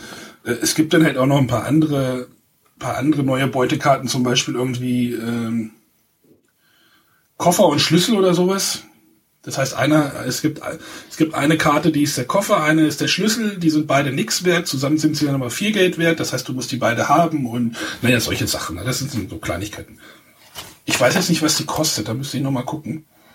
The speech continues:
Würde, wär-, wäre vielleicht für, äh, Cash and Guns zu suchen, das ist natürlich auch immer eine lustige Sache. <laughs> Ähm, die kostet zwanzig Euro. Äh,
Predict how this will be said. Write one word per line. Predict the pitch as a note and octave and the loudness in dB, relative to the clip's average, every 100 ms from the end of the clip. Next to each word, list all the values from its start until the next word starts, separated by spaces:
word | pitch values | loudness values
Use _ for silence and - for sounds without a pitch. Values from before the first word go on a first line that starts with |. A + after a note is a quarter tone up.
| - _ - - - _ _ | -20 _ -20 -20 -20 _ _
Würde, | - - C#3 D#3 | -14 -6 2 2
wär-, | - C3+ C#3 D3 C3+ | 2 -2 -2 -2 -4
wäre | D3 D#3+ | 2 4
vielleicht | F3+ E3 D#3 D#3 | 4 4 4 4
für, | D#3+ C#3 C3+ C3 C3+ B2+ B2+ C3+ - - - - - | 2 2 0 0 -4 -2 0 0 -2 -10 -14 -18 -10
äh, | |
Cash | - C3+ | 0 2
and | A2+ | 2
Guns | B2 - | 2 0
zu | A#2+ | -2
suchen, | A#2 G#2+ | -2 -4
das | G#2+ | -4
ist | A2 | -2
natürlich | A2 G#2+ | 0 0
auch | A2 | 0
immer | G#2+ | -2
eine | F2+ | -2
lustige | G2 - F2+ | -4 -2 -2
Sache. | F2+ - - - - - - - - E3 D3+ - - | -4 -8 -10 -14 -16 -16 -14 -10 -4 -4 -4 -10 -6
<laughs> | - - - - - - - - - - _ _ - | -6 -6 -14 -14 -16 -18 -20 -20 -20 -20 _ _ -12
Ähm, | G#2+ G#2 G2+ F#2 D#2+ - _ - _ _ _ _ _ _ _ - | -6 -4 -4 -8 -14 -20 _ -20 _ _ _ _ _ _ _ -6
die | G#2+ | -4
kostet | A#2 E3+ - | 0 0 0
zwanzig | - D3+ - - | 0 0 0 -4
Euro. | - C3+ A2 - - _ - - - - - - _ _ _ - - - - _ - - - - - | -2 -2 -2 -10 -14 _ -20 -20 -20 -20 -20 -20 _ _ _ -20 -20 -20 -20 _ -20 -20 -20 -20 -10
Äh, | C#3 B2+ | 0 2